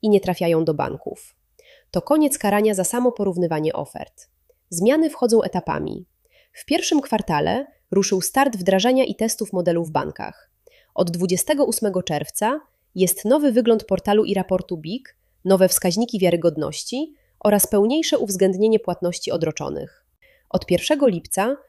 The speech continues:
obowiązuje usuwanie nieskutecznych zapytań po czternastu dniach. Trzy filary w skrócie. Terminowość spłat, liczą się opóźnienia, kwoty zaległości oraz windykacja i egzekucja. Aktywność na rynku finansowym,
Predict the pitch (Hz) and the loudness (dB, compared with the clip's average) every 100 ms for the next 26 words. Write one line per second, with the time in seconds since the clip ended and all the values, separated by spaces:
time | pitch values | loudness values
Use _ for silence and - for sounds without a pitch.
0 | _ - 185 190 196 233 277 - - 214 | _ -2 0 2 2 2 2 0 -2 0
1 | 233 226 208 - 202 254 - 220 180 180 | 2 2 0 -2 -4 -2 0 0 0 -2
2 | 254 247 226 202 - 170 160 - 156 147 | -2 -2 -4 -8 -6 -4 -4 -4 -8 -8
3 | 143 - - _ _ _ _ - - 359 | -8 -10 -16 _ _ _ _ -8 -2 0
4 | 269 196 175 - - 151 - - 180 _ | 4 4 4 -2 -8 -8 -6 -8 -8 _
5 | _ _ _ - 196 196 208 302 294 - | _ _ _ -6 0 2 4 2 0 -4
6 | - - 147 - - _ _ _ - 277 | -8 -4 -4 -4 -10 _ _ _ -4 0
7 | 294 247 - 180 190 170 160 143 160 254 | 2 2 0 -2 -4 -2 0 0 -2 -6
8 | - _ - 220 214 180 165 160 147 147 | -10 _ -4 -2 0 2 2 2 0 -2
9 | - - 277 311 _ _ - 220 202 202 | -6 -6 -6 -8 _ _ 2 4 4 2
10 | 214 202 294 - 269 208 180 175 165 - | 2 2 0 0 0 0 0 -2 -4 -8
11 | - - - - _ _ _ _ _ 196 | -8 -8 -10 -14 _ _ _ _ _ -8
12 | - 320 330 302 240 214 208 208 - 180 | -2 2 2 2 2 4 4 2 -4 -2
13 | 170 - 135 - - | -2 -2 -4 -6 -10